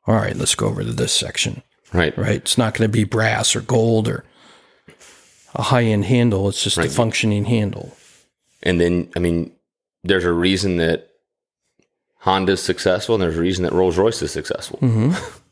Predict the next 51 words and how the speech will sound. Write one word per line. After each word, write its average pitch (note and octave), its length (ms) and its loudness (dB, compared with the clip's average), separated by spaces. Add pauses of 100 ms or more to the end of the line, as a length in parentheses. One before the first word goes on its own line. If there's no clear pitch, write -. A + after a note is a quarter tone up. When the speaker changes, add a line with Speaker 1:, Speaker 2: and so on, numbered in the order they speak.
Speaker 2:
Right? F2+ 280 0 (400)
You F2+ 120 2
have E2+ 100 -4
two - 180 0
completely F#2+ 460 -2
different F#2 320 0
types F#2+ 240 -2
of - 60 -10
customers - 560 -4 (480)
that F2 100 4
are E2+ 80 4
looking E2+ 240 -2
for E2 80 -2
two F#2 160 -4
completely F2+ 380 0
different F2+ 260 0
things. - 340 -4 (520)
Speaker 1:
Right. C#3 340 0 (360)
Speaker 2:
One E2 280 2
is F#2 160 2
looking F#2 300 2
for F2 340 2
luxury F2+ 420 2
and E2+ 120 0
top F2+ 280 0
of F#2 60 -4
the E2+ 60 -2
line. E2+ 440 0
One's F#2 240 -2
looking G2+ 220 -2
for G2 220 0
a F#2+ 60 -2
practical G2 480 -2
car G2+ 300 0
to F#2 80 -4
get F#2 140 2
'em F#2+ 80 -2
from F#2 140 -8
point G2 180 0
A F#2+ 80 2
to F2+ 60 0
point E2+ 260 -4
B F#2 160 0
that's G2+ 240 0
Speaker 1:
Mm-hmm. G2 80 2
Speaker 2:
at F2+ 80 4
a E2+ 320 0 (160)
reasonable F2+ 560 -2
price F2 300 0
point. D2 260 -8 (220)
Speaker 1:
Mm-hmm. G#2 240 -4